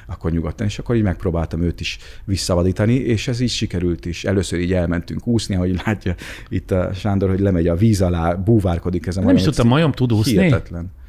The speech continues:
Speaker 1: Egyébként ezek a makákok igen, de a tengervízben nem szoktak úszni, és ő rendesen rákászott, kagylókat keresett.
Speaker 2: Hát, látom, itt is
Speaker 1: Ez
Speaker 2: mutatja.
Speaker 1: hihetetlen.
Speaker 2: <laughs> Ilyenkor rákász a majom?
Speaker 1: Igen, és kagylókat keres, igen, igen.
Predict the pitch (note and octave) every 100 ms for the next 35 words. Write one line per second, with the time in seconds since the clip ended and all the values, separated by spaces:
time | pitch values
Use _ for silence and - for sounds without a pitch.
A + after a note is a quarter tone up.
0 | - - - - B2+ C3+ D3 C3 C#3 C3+
1 | B2+ B2 A2+ A2+ A2 G2+ F2 G2+ G#2+ C#3
2 | C#3 - - A2+ G2+ - G#2 F#2+ F#2 F2+
3 | F2 F2+ - - F2 - F2 E2+ E2+ -
4 | B2 A#2+ A#2 A#2 F2 F2 E2 F2+ F2 -
5 | D2 - - - G2+ F2 E2+ - E2+ E2+
6 | G3+ C4 G#2 B2+ C3+ G#2+ A2+ A#2 B2 A2
7 | A2+ E2 - - - A2 B2 - - C3
8 | - - - - - - D#3+ C#3 D3 D#3
9 | C3+ A2+ A#2 F#3 F3 C#3 A#2+ B2 E3 B2
10 | C#3+ F#2+ F2 A#2 - - A2 G2+ F#2+ E2+
11 | - E2+ E2 D#2 F2+ E2 D2+ D#2 F2+ D#2+
12 | D#2+